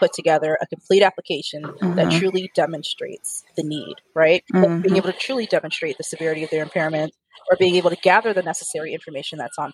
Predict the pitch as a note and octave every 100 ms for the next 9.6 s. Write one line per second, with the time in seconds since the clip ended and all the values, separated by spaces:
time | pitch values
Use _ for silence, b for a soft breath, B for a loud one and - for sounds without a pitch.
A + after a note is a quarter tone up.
0 | - D#3 - F#2+ E3 B B B B -
1 | F#3+ - G#3+ G3+ - - A#3 C#4 C#4 D#4
2 | - _ F#3+ G#3 G3+ G#3+ A#3+ - G#3+ G3
3 | G3 F#3+ F#3 _ F#3 F#3 F3+ F3+ F3 F3
4 | F3 E3+ - E3 - - E3+ E3+ E3 D#3+
5 | - - E3+ D#3+ D#3+ F3 - D#3 D#3 D#3
6 | D#3+ D#3 D#3+ F#3+ A#3+ G#3 F3 E3+ - -
7 | - D4 - G3 - - F3+ E3+ E3+ -
8 | B B B _ _ _ - A3 - C4
9 | D#4 G3+ F3+ - - D#4+